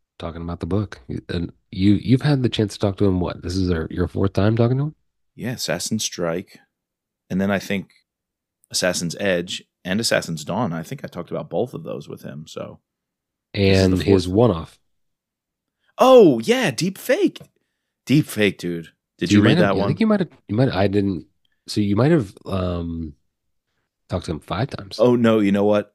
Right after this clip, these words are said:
Speaker 2: I think we did Edge and Dawn at the same time 'cause they came
Speaker 1: Hmm.
Speaker 2: out the same year.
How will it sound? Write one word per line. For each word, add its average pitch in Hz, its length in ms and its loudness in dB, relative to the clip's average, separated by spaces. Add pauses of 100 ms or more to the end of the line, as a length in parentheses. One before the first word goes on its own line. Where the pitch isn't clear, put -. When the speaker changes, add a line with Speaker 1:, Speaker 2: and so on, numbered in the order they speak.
Speaker 2:
I 95 80 2
think 107 220 -2
we 110 120 0
did 95 320 -2
Edge 95 380 -2
and 92 200 -2
Dawn 87 360 0
at 87 100 -8
the 85 80 -8
same 90 280 -4
time 82 420 -14 (100)
'cause 90 160 -10
they 90 140 0
came 107 180 -2
Speaker 1:
Hmm. 92 60 0
Speaker 2:
out 87 140 -6
the 87 80 -10
same 87 280 -6
year. 85 280 -16